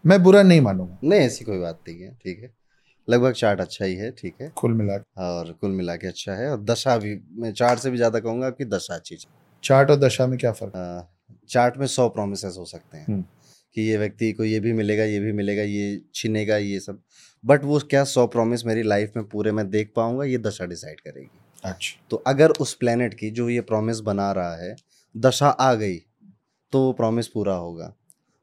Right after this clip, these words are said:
Speaker 2: और नहीं आई या गलत time पे आ गई तो प्रॉमिस पूरा नहीं होगा। इसको मैं छोटे से example से, जैसे let's suppose किसी की कुंडली में है कि आप ना अरबपति बनोगे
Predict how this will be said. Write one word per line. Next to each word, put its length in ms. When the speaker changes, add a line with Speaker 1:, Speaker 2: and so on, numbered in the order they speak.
Speaker 2:
और 120
नहीं 400
आई 300
या 100
गलत 360
time 240
पे 80
आ 140
गई 200
तो 200
प्रॉमिस 360
पूरा 260
नहीं 180
होगा। 280
इसको 200
मैं 120
छोटे 280
से 100
example 420
से, 120
जैसे 240
let's 480
suppose 220
किसी 280
की 100
कुंडली 320
में 140
है 200
कि 80
आप 300
ना 140
अरबपति 580
बनोगे 420